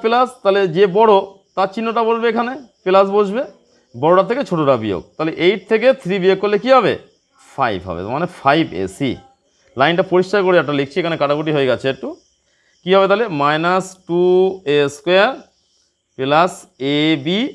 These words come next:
তারপরে কী হবে? প্লাস ফাইভ এ সি। এটাই কিন্তু অঙ্কের অ্যান্সার হলো। দেখো আমরা পরবর্তী অঙ্কে চলে আসছি।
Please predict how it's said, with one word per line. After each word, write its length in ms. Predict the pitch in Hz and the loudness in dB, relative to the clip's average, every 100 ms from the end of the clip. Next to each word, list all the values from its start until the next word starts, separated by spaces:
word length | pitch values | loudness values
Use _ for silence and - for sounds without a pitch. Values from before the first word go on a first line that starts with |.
| _ _ _ _ _ _ _ _ _ _ _ _ | _ _ _ _ _ _ _ _ _ _ _ _
তারপরে 260 | 143 156 185 180 | -2 0 0 0
কী 60 | 208 | 2
হবে? 160 | 220 262 - _ _ _ _ _ _ _ _ _ _ _ _ _ _ - | 2 0 -2 _ _ _ _ _ _ _ _ _ _ _ _ _ _ -2
প্লাস 340 | 131 165 233 - - _ _ _ _ _ _ | 2 2 2 -4 -20 _ _ _ _ _ _
ফাইভ 380 | 135 151 196 269 - _ _ _ _ _ _ _ - | 0 2 0 -2 -8 _ _ _ _ _ _ _ -4
এ 120 | 139 147 143 | 0 0 0
সি। 140 | 220 156 - _ _ _ _ _ _ _ _ _ _ _ 107 | 0 -2 -2 _ _ _ _ _ _ _ _ _ _ _ -4
এটাই 180 | 175 185 | 0 0
কিন্তু 280 | 165 143 220 - - _ _ _ | 0 2 0 0 -10 _ _ _
অঙ্কের 240 | 117 127 214 | -8 -2 0
অ্যান্সার 280 | 127 107 101 | -2 -2 -6
হলো। 140 | 80 60 _ _ _ - | -6 -10 _ _ _ -2
দেখো 140 | 190 | 2
আমরা 220 | 208 180 208 302 - _ _ _ | 4 4 4 2 -10 _ _ _
পরবর্তী 360 | 175 196 202 202 | 0 0 0 -2
অঙ্কে 220 | 202 180 151 | -2 -2 0
চলে 140 | 131 104 | 0 0
আসছি। 180 | - | -2